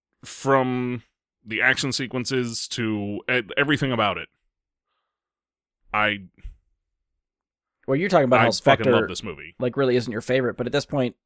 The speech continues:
Speaker 2: you almost have to see Spectre before, like, regardless of whether it's a good or bad movie, you should see Spectre before seeing No Time to Die.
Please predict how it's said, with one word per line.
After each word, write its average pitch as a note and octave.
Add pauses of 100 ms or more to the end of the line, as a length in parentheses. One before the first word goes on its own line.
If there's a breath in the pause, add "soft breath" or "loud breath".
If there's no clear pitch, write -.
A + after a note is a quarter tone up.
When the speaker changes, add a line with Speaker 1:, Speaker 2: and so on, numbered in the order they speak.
Speaker 2:
you B2+
almost C3+
have A#2
to A#2
see -
Spectre A2+
before, G#2
like, A#2
regardless C3+
of -
whether C3
it's A#2
a -
good B2+
or A#2+
bad A#2
movie, A2+
you B2
should A#2+
see C3
Spectre B2
before A2
seeing A2+
No G#2+
Time G#2
to G#2+
Die. G2+